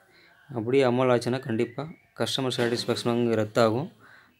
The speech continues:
எல்லா மக்களும் கண்டிப்பாக இதை ஏற்றுக்க மாட்டாங்க. ஏன்னா, நம்மளோட பணத்தை எப்போ வேணாலும் எடுக்கிற மாதிரி ஒரு லிக்விடிட்டி வேணும் அப்படிங்கிறதுக்காக தான் மக்கள் வந்து வங்கியில் வந்து டெபாசிட் பண்ணுறாங்க. மற்றதெல்லாம் வந்து என்னதான் நிறையா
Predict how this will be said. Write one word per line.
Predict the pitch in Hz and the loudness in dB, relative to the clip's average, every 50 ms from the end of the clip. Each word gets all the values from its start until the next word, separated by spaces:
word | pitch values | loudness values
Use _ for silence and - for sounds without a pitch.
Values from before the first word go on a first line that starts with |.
| _ | _
எல்லா | 143 120 110 113 120 | -6 -4 0 0 0
மக்களும் | 117 113 110 110 120 120 113 | 0 0 -2 -2 -2 -2 0
கண்டிப்பாக | 110 107 113 110 113 113 110 | 0 0 -2 -2 0 0 2
இதை | 107 107 104 | 2 0 0
ஏற்றுக்க | 104 107 107 | 0 -2 -2
மாட்டாங்க. | 107 104 92 104 101 101 117 160 - - _ _ _ _ - | 0 0 0 -2 -4 -4 -6 -8 -10 -14 _ _ _ _ -12
ஏன்னா, | 120 117 113 113 110 107 | -10 -8 -6 -6 -4 -4
நம்மளோட | 110 107 117 123 131 127 120 | -4 -4 -2 -2 -2 -2 -2
பணத்தை | 120 123 131 127 127 135 135 135 143 - - _ _ - - - - - - - - - | 0 -2 -2 -2 -2 -2 -2 -2 -4 -6 -12 _ _ -20 -20 -20 -20 -20 -20 -20 -8 -4
எப்போ | 120 117 113 123 131 135 | -2 -2 0 2 0 2
வேணாலும் | 135 135 127 | 4 6 6
எடுக்கிற | 120 120 131 127 | 6 6 6 6
மாதிரி | 123 120 123 127 123 | 6 6 6 6 4
ஒரு | 117 110 | 4 4
லிக்விடிட்டி | 113 110 113 131 123 113 127 120 | 2 2 2 0 2 4 4 4
வேணும் | 117 117 120 120 120 110 113 | 4 4 4 4 2 2 2
அப்படிங்கிறதுக்காக | 113 110 107 110 110 | 2 2 2 2 2
தான் | 110 120 123 | 2 0 0
மக்கள் | 117 110 107 110 120 117 | -2 -4 -2 0 0 0
வந்து | 113 107 104 110 131 135 - - - - - - - - - - - - _ _ - | 2 0 0 -2 -2 -4 -8 -14 -20 -20 -20 -20 -20 -20 -20 -20 -20 -20 _ _ -2
வங்கியில் | 117 113 123 131 147 143 135 131 127 | 0 0 2 4 4 4 4 4 4
வந்து | 123 123 117 113 | 4 4 2 2
டெபாசிட் | 107 113 120 107 - - 113 | 2 2 0 0 0 -2 -2
பண்ணுறாங்க. | 113 107 101 104 98 98 | -2 0 2 2 0 0
மற்றதெல்லாம் | 101 104 107 107 - 117 113 120 127 127 | -2 -4 -4 -2 -2 0 0 0 0 0
வந்து | 127 123 120 | 0 0 0
என்னதான் | 117 120 117 120 120 120 120 117 113 107 107 104 104 101 101 104 | 0 0 0 0 0 0 -2 -2 -2 -2 -2 -2 -2 -2 -4 -4
நிறையா | 110 - - 123 117 113 120 127 123 120 120 117 117 | -6 -8 -8 -6 -4 -2 0 0 2 2 2 0 0